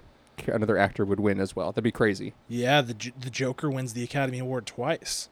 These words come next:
Speaker 1: Wild.
Speaker 2: That would be bonkers. I didn't even actually consider that whenever I was thinking about it. I'm, I'm interested because I was reading through reviews, just, like, the snippets, because they don't have, like, full reviews out yet on it.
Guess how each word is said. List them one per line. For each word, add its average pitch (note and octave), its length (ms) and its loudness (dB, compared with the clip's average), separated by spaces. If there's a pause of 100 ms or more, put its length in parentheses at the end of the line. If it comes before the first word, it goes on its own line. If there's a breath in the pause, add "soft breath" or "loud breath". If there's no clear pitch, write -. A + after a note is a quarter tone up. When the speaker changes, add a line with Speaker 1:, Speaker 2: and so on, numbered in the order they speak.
Speaker 1:
Wild. G#2 400 2 (340 soft breath)
Speaker 2:
That D3+ 280 4
would F#3+ 120 6
be G#3+ 100 4
bonkers. D#3+ 420 2
I D#3+ 40 8
didn't A#3 140 4
even A3+ 140 6
actually E3 280 4
consider C#3 380 0
that E3+ 160 8
whenever C#3 220 2
I C3 40 4
was B2+ 120 0
thinking B2+ 260 -6
about F3 240 2
it. G3+ 160 2 (540 soft breath)
I'm, G3 320 4 (1000)
I'm G3+ 200 4
interested A3+ 420 4
because F#3+ 240 4
I F#3 60 8
was E3 120 4
reading G#3+ 280 4
through G3 180 2
reviews, C#3+ 380 4
just, E3+ 160 2
like, A#3 100 2
the F#3+ 80 4
snippets, D#3+ 480 2
because C#3 400 0
they D3 140 0
don't D3 160 0
have, C#3 240 -2
like, A#2 100 -6
full B2+ 200 -4
reviews B2 380 -2
out D#3+ 200 4
yet F3 200 6
on F3+ 160 4
it. G3 140 2